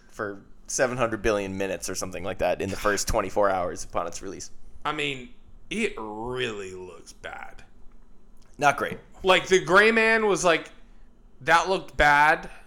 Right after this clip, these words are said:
Speaker 2: but at least it looked
Speaker 1: What was that dumb action trailer that we did a week or two ago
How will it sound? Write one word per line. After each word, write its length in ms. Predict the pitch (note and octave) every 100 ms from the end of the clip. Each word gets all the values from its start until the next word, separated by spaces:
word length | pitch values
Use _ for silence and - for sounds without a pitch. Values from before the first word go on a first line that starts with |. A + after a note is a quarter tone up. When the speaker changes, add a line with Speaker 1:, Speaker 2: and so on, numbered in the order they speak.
| - -
Speaker 2:
but 260 | C#3+ C3+ A#2+ - - - - - - -
at 100 | D3+
least 260 | D#3 E3+ E3+
it 120 | B2+
looked 480 | C3+ C3+ - - - - - - - - _ - - - - - - -
Speaker 1:
What 140 | F#3
was 80 | D4+
that 180 | G#3+ E3+
dumb 260 | D3 C#3+
action 720 | A#2 B2+ - D3 C3 B2 B2 -
trailer 360 | C3+ B2+ B2+
that 120 | A#2+ G#2+
we 100 | G#2
did 280 | A2 G#2 F2+ _ -
a 80 |
week 200 | G#2+ G#2+
or 80 | A2+
two 220 | A2 A#2+
ago 440 | A2+ A#2 A2+ A2+